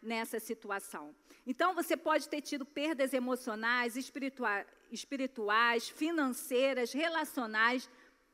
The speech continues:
mas ainda este ano você vai romper com essas perdas.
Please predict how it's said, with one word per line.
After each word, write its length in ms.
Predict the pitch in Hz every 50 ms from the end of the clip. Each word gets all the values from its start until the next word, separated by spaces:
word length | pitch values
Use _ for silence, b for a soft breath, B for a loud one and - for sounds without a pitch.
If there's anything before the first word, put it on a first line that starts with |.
| _ _
mas 360 | - 214 220 226 220 190 -
ainda 720 | 240 214 208 214 208 202 208 233 269 294 277 254 262 240 220
este 560 | 208 214 220 240 285 269 - - - 294 302
ano 340 | 285 202 190 180 180 185 185
você 320 | 180 208 196 - - 214 185
vai 220 | 185 202 180 196
romper 540 | 196 180 233 247 240 240 - 214 175 175 180
com 120 | - - 160
essas 340 | 165 165 - 180 165 -
perdas. 540 | - - 151 143 139 _ - - - - -